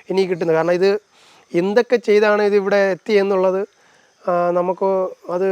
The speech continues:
അനുഭവിച്ച് മാത്രമേ അറിയാൻ പറ്റുള്ളൂ. അതിൽ നിന്നുണ്ടാകുന്ന ഒരു ആനന്ദം നമ്മൾ നല്ലതുപോലെ അനുഭവിക്കുന്ന ഒരു വ്യക്തി എന്നുള്ള നിലയിൽ ഞാൻ അതിൽ അഭിമാനിക്കുകയാണ്. ഞാൻ നിലവിൽ ഒരു എഴുപത്തഞ്ച് ശതമാനവും കൃഷിയിലോട്ടാണ് നിൽക്കുന്നത്. അതുപോലെ ഞാൻ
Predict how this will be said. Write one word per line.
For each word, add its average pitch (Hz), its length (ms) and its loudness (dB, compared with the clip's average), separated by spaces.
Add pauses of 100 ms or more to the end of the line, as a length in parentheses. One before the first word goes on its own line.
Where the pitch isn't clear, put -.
(140)
അനുഭവിച്ച് 196 500 0
മാത്രമേ 170 300 -2
അറിയാൻ 151 200 -2
പറ്റുള്ളൂ. 143 300 -12
അതിൽ 180 120 -6 (100)
നിന്നുണ്ടാകുന്ന 190 680 -2
ഒരു 180 160 -2
ആനന്ദം 180 340 -4 (420)
നമ്മൾ 175 180 -2 (500)
നല്ലതുപോലെ 208 680 -2 (280)
അനുഭവിക്കുന്ന 185 600 -2
ഒരു 175 120 -4
വ്യക്തി 165 280 -10
എന്നുള്ള 165 240 -4
നിലയിൽ 165 240 -4 (540)
ഞാൻ 170 120 -2 (100)
അതിൽ 170 120 -4 (120)
അഭിമാനിക്കുകയാണ്. 165 640 -4 (600)
ഞാൻ 190 300 -2 (460)
നിലവിൽ 214 320 -2 (600)
ഒരു 208 160 -2 (640)
എഴുപത്തഞ്ച് 247 480 0
ശതമാനവും 226 560 0
കൃഷിയിലോട്ടാണ് 202 680 0
നിൽക്കുന്നത്. 147 380 -8 (680)
അതുപോലെ 208 380 2 (140)
ഞാൻ 196 180 0